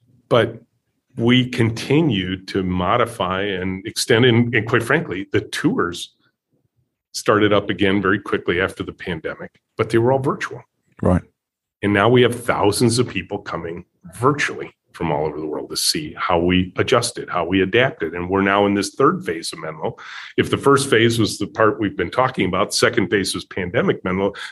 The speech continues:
Speaker 1: the third phase is, what is it gonna be like post-pandemic? Because there are things you and I and everybody have learned that we can't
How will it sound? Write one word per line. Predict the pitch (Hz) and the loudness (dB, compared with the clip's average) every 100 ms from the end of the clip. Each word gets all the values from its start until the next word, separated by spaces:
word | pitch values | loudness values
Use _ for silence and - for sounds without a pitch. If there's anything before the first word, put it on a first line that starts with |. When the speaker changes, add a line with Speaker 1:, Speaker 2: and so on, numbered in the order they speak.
| - | 0
Speaker 1:
the | 107 | 0
third | - - - | 4 2 2
phase | 90 80 87 | 0 0 -4
is, | 92 92 - _ _ _ _ _ _ _ _ _ _ _ - | -4 -4 -6 _ _ _ _ _ _ _ _ _ _ _ -2
what | 147 | -2
is | 170 | -2
it | 156 | 0
gonna | 135 | 0
be | 113 117 | 2 2
like | 113 107 - _ _ _ _ _ _ | 4 2 0 _ _ _ _ _ _
post-pandemic? | - 117 - - 117 73 71 - _ _ _ _ _ _ _ | -2 -2 0 -6 -6 -6 -8 -12 _ _ _ _ _ _ _
Because | 127 131 135 | -2 2 4
there | 180 196 | 6 6
are | 156 | 4
things | - 170 175 - - - _ _ _ - | 4 4 4 2 -6 -10 _ _ _ -6
you | 101 131 | 0 2
and | 135 | 4
I | 110 131 | 2 0
and | 127 98 87 90 | -2 -4 -6 -2
everybody | 117 139 90 87 82 | 2 2 0 -4 -2
have | 90 | 0
learned | 92 120 78 82 | 2 2 0 -4
that | 90 | -6
we | 92 | -8
can't | - 120 120 | -2 0 0